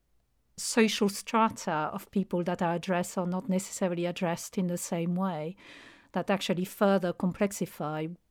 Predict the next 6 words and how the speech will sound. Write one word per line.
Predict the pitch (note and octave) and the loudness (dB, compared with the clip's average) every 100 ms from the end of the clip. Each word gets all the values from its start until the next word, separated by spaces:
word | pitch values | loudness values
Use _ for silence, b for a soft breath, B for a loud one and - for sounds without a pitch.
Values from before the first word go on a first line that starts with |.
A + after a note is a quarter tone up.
| _ | _
what | F#3+ F3+ F#3 - - | -4 0 0 -2 -4
we | A3 F3+ | -2 -2
can | - - G3 F#3 F3 | -6 -4 -2 0 0
and | F3 - | -4 -6
can't | - F#3 F3 | -6 -4 -2
do | E3+ F3+ D#3 D#3 | -2 -2 -2 -4